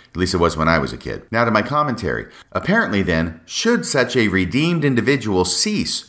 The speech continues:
yielding to the enticings of the Holy Spirit, but instead list to obey that evil spirit, he becomes once again an enemy to all righteousness, just as he was in his original natural state an enemy to God. In other words, he returns again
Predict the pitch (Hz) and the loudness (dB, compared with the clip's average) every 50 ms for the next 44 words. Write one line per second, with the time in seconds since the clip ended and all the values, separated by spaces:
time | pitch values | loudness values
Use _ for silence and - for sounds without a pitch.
0 | _ - 76 98 127 135 131 123 127 120 107 - 113 98 98 95 92 90 90 95 | _ -8 -2 0 2 2 4 4 2 2 2 0 0 0 2 2 0 0 0 0
1 | 90 90 90 - 92 87 78 92 80 76 78 87 85 80 80 78 - - 80 76 | 0 0 0 -2 -4 -4 -2 -2 -2 -2 -2 -2 0 0 0 -2 -2 -2 0 0
2 | 76 80 80 - - - - - - - - - - - 123 123 123 123 - - | 2 0 -2 -4 -12 -20 -20 -20 -18 -18 -20 -6 -2 0 2 2 2 0 0 0
3 | 185 160 110 101 110 160 196 190 - - 135 131 117 110 107 110 104 98 98 95 | 0 2 2 2 2 2 2 0 0 0 2 2 4 4 4 4 4 4 4 4
4 | 113 175 226 190 160 - - - 82 69 67 76 - - - - - - - - | 4 2 2 2 2 0 0 0 0 2 2 0 0 -2 -8 -18 -20 -20 -20 -20
5 | - - - 170 180 185 - 139 120 110 - 104 117 139 - 135 113 95 92 92 | -8 -2 0 2 2 2 2 2 2 2 2 2 0 2 2 0 0 2 2 2
6 | 92 - - - 101 101 - - 120 151 156 127 101 92 98 98 95 98 90 87 | 2 0 0 0 0 0 0 2 2 4 4 4 4 2 2 0 0 0 2 4
7 | 90 90 104 143 175 190 185 - 104 - - 76 57 - - - - - - - | 4 4 2 2 0 0 0 -2 -4 -4 -4 -6 -6 -8 -8 -12 -14 -20 -20 -20
8 | _ _ - - 180 185 185 185 165 - 175 135 101 90 90 90 95 104 95 92 | _ _ -4 -2 -2 0 0 0 0 0 0 2 2 2 2 2 0 0 0 0
9 | 90 98 82 95 113 - 120 127 123 123 120 95 80 82 82 - - 101 98 95 | 0 0 0 0 0 0 0 0 0 2 2 2 2 0 0 -2 -2 -2 -2 -2
10 | - - 82 78 78 73 - - 90 90 85 85 82 80 80 82 80 92 85 90 | -2 -2 0 0 0 0 -2 -2 -2 0 0 0 2 2 2 0 0 -2 0 2
11 | 82 76 67 52 - - - - - - - 117 151 190 190 160 104 90 87 85 | 2 2 2 0 -2 -6 -12 -20 -10 -4 0 2 2 4 4 2 2 2 0 -2
12 | - - 101 117 135 151 151 117 123 120 127 127 123 131 82 82 80 76 76 76 | -2 -2 0 2 2 2 0 0 0 0 0 0 -2 -4 -2 0 0 0 -2 -4
13 | 76 76 | -6 -10